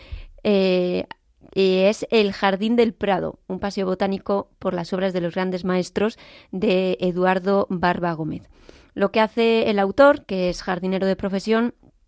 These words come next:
es a lo largo de cuarenta y cinco capítulos, eh, cada uno dedicado a una planta distinta, representada en un cuadro del Museo del Prado,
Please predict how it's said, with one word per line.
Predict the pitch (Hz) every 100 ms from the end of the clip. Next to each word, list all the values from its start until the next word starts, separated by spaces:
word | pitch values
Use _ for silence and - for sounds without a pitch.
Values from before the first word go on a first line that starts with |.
| _ _ _ _ - - -
es | 196 190 -
a |
lo | 185
largo | 185 208 220
de | 202
cuarenta | - 202 190 185
y | 185
cinco | 208 208 214
capítulos, | 208 220 226 208 208 208 - - - _ -
eh, | 185 180 180 175 170 170 170 170 165
cada | 180 180
uno | 196
dedicado | 190 175 180 202
a | 185
una | 185
planta | 185 190 190
distinta, | 185 190 - 240 233 226 240 254
representada | 196 185 180 180 180 185 185
en | 180
un |
cuadro | 175 202 175
del | 170
Museo | 170 180
del | 190 185
Prado, | 202 202